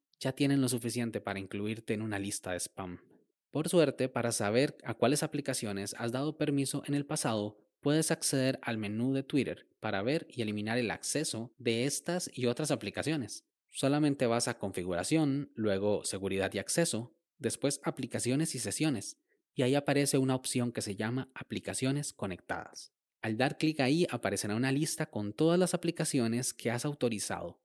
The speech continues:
Sí, tú, nadie más. Si le das clic puedes ver el día y la hora de esa autorización, además de revocar el permiso y eliminarlo de tu cuenta. Aprovecha que estás ahí para revisar y eliminar todo lo que ya no uses.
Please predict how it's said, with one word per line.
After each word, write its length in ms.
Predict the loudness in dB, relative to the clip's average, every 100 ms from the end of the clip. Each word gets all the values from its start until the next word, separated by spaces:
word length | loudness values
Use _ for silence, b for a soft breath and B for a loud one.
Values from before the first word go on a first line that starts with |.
| _ _
Sí, 480 | -4 -2 0 -4 -10 _
tú, 340 | -4 -2 -4 -10
nadie 380 | -2 0 2 2
más. 400 | 0 -2 -6 _ _ -18
Si 200 | -4 -2
le 120 | 2
das 220 | 2 0
clic 300 | 0 0 0 -4
puedes 420 | 2 4 4 2
ver 160 | 2 2
el 200 | 0 -2
día 260 | -2 -2 0
y 140 | 0
la 160 | 2 2
hora 300 | 2 2 0
de 200 | 0 0
esa 180 | 0
autorización, 680 | -4 -4 -8 -10 -12 -12 -14 _ _ _
además 380 | 0 2 2 4
de 100 | 2
revocar 400 | 2 0 0 -2
el 120 | 0
permiso 500 | 0 2 2 2 0
y 80 | 2
eliminarlo 480 | 2 0 -2 0 0
de 80 | -2
tu 140 | -4
cuenta. 360 | -6 -8 -10 -20 _ -14
Aprovecha 600 | -2 2 4 2 -2 -4
que 80 |
estás 260 | -2 0 2
ahí 220 | 2 2
para 200 | 2 0
revisar 520 | 0 -2 0 0 2
y 80 | 2
eliminar 520 | 2 2 2 0 -2 b b
todo 240 | 2 4 4
lo 100 | 0
que 140 | -4
ya 120 | -6
no 140 | -4 -4
uses. 460 | -6 -10 -12 -16